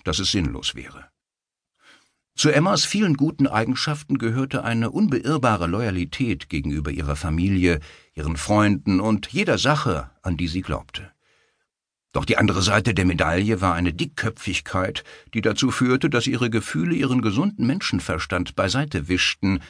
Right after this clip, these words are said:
selbst wenn ihre Entscheidung, wie in diesem Fall, dazu führen könnte,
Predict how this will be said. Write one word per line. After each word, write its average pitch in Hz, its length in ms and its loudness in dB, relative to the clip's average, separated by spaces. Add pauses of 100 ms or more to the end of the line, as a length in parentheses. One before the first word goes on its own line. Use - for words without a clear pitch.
(120)
selbst - 480 0
wenn 98 100 -2
ihre 104 220 -2
Entscheidung, 104 800 0
wie 73 120 -2
in 73 100 -4
diesem 85 260 -2
Fall, 92 280 0
dazu 90 260 -4
führen 104 320 -2
könnte, 104 380 2